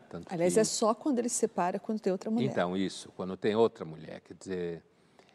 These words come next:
Speaker 1: ele vai tocando um relacionamento até que apareça uma outra mulher, normalmente mais jovem, né? Com quem ele vai ficar. E enquanto isso não aparece, ele vai tocando.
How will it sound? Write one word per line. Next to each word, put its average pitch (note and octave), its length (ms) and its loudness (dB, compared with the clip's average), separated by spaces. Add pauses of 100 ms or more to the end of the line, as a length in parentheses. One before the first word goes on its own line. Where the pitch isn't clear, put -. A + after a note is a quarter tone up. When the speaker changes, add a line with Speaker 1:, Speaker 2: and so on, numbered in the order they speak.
(200)
Speaker 1:
ele G2 180 -4
vai G#2 240 0
tocando G2+ 460 -4
um F#2+ 40 -6
relacionamento F#2+ 760 -4
até G2+ 200 -6
que - 120 -8
apareça F#2 580 0
uma F#2+ 160 -2
outra F#2 300 -4
mulher, G#2+ 520 0 (160)
normalmente E2+ 460 -10
mais E2+ 160 -8
jovem, F2 540 -4 (400)
né? A#2+ 260 -6 (1080)
Com G2+ 160 -4
quem F#2+ 260 -4
ele F#2+ 100 -2
vai F#2+ 120 -2
ficar. F#2+ 560 0 (640)
E F2 720 -8
enquanto A2+ 360 -2
isso - 120 -10
não G#2+ 160 -2
aparece, G#2+ 500 2
ele B2 80 -2
vai A#2+ 100 0
tocando. E2+ 640 -4